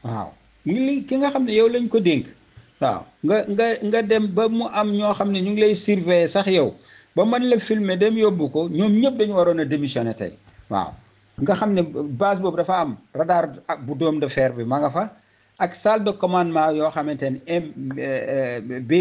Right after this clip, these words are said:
M, B M C la, ak base u Stella Maris, nga xam ne base stratégique la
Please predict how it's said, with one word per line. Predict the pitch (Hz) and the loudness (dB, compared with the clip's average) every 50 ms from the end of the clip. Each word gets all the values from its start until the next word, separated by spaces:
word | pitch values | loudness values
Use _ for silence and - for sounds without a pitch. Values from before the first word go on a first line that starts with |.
| 180 160 | 2 2
M, | 165 147 131 120 113 107 120 127 - 123 | 0 0 0 -2 -4 -8 -12 -16 -8 0
B | 156 | 2
M | 160 170 156 147 147 | 2 2 2 0 0
C | 143 - - 147 139 | -2 -2 0 0 2
la, | 139 156 226 220 - _ _ _ _ _ _ _ | 2 0 0 -2 -8 _ _ _ _ _ _ _
ak | - 190 180 160 135 | -4 -2 -2 -2 -2
base | 135 180 190 190 175 156 175 | 0 2 2 2 2 0 -2
u | 175 175 175 | -2 -2 -4
Stella | 170 - - 165 156 151 143 143 | -4 -2 -2 0 2 2 2 2
Maris, | 143 139 151 170 185 180 - - - _ _ _ _ _ _ | 2 0 0 -2 -2 -6 -8 -12 -14 _ _ _ _ _ _
nga | - 151 | -6 -4
xam | 151 - 196 190 | -2 -2 -2 0
ne | 180 175 | 0 0
base | 143 139 175 180 180 165 135 - - - 226 | 2 2 2 2 4 2 0 -4 -6 -6 -6
stratégique | 220 - - - 220 202 185 190 - 170 147 151 165 151 | -6 -6 -4 0 0 0 0 0 -4 -6 -4 -4 -6 -4
la | 160 | -4